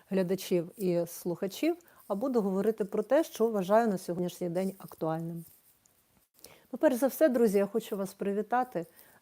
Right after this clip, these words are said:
за юліанським календарем, з святом великим, яке є сьогодні,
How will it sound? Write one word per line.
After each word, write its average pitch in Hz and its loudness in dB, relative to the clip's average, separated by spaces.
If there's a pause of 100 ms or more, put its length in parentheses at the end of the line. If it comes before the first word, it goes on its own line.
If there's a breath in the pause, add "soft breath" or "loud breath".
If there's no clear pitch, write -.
за 185 2
юліанським 196 2
календарем, 185 -2
з 160 -4
святом 175 -6 (640 soft breath)
великим, 180 -2
яке 160 -4
є 156 -4
сьогодні, 214 -4